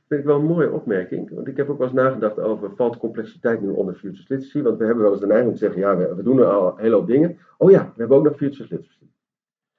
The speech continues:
Eh, voor mij, eh, gaat het over dat we bijvoorbeeld bij die Master Healthy Age Professional,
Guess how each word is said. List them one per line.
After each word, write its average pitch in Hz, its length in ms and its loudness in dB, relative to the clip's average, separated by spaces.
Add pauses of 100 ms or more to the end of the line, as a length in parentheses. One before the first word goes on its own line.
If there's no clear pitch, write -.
(400)
Eh, 98 220 2
voor 113 160 0
mij, 143 420 4 (100)
eh, 117 240 4
gaat 123 220 -2
het 90 180 -10
over 98 520 0 (480)
dat 95 480 -6
we 90 260 -8
bijvoorbeeld 104 380 0
bij 90 120 -2
die 90 120 -6
Master 92 340 -4
Healthy 90 280 -8
Age 117 160 -8
Professional, 104 580 -10